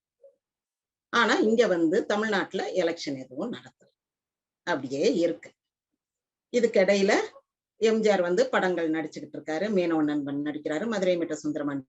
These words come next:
நடிக்கிறாரு, நினைத்தேதி முடிப்பவன் வந்துருச்சு. அது வந்து ஒரு பெரிய, ஹம்,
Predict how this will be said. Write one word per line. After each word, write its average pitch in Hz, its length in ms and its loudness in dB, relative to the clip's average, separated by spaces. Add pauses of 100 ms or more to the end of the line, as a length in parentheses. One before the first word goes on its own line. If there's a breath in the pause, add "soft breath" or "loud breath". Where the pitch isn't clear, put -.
(220)
நடிக்கிறாரு, 151 680 -4
நினைத்தேதி 202 440 0
முடிப்பவன் 147 480 -4
வந்துருச்சு. 147 540 -4 (520)
அது 247 180 4
வந்து 240 280 6
ஒரு 214 420 6
பெரிய, 214 260 2 (840)
ஹம், 160 720 -2